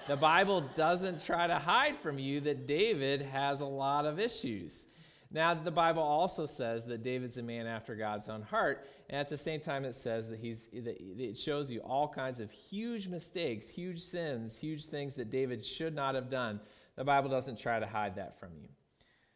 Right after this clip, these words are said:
We can say and we can acknowledge, as the book emphasized, that the writers of First and Second Samuel are pretty pro-David.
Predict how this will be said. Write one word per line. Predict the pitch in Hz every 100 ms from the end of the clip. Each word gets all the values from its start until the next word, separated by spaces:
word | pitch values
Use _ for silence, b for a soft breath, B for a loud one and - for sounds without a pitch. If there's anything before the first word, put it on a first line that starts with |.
| b b b _
We | 160
can | 175 196 175
say | - 147 135
and | 147
we | 139
can | 143 135
acknowledge, | 120 113 113 120 143 135
as | - 113
the | 107
book | 107 139 135
emphasized, | 117 110 101 - 104 113 135 - B B -
that | 143 135
the | 156
writers | 143 143 147 160 160 165 156
of | 160
First | 160 151 147
and | 147
Second | - 139 143 131
Samuel | 143 127 131 143
are | - 160
pretty | 165 - 226 214
pro-David. | - - 156 143 156 139 120 113 123 131